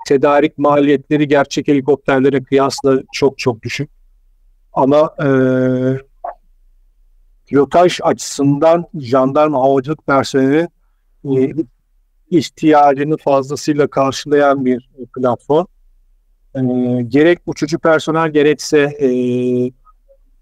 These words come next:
ne diyeyim, bakım personeliyle görüşme fırsatımız oldu. Her iki kesimde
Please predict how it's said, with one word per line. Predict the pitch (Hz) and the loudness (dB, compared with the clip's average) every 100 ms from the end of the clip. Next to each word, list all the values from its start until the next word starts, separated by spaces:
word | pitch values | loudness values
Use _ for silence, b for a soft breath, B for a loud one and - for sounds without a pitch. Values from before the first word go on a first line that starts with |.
| 151 | -6
ne | 131 127 | -4 0
diyeyim, | 131 139 135 | -2 -2 -2
bakım | 139 - 170 | -2 0 -2
personeliyle | - 147 135 147 147 143 | 2 0 2 -2 0 0
görüşme | 131 127 123 135 | 0 0 -2 -8
fırsatımız | 120 - 127 - 127 117 | -8 -6 -8 -4 -6 -2
oldu. | 120 120 143 165 | -2 0 0 -2
Her | 135 147 | 0 -2
iki | 139 - | -4 -10
kesimde | - 127 - 135 139 139 - | -4 -4 -2 -2 0 0 -2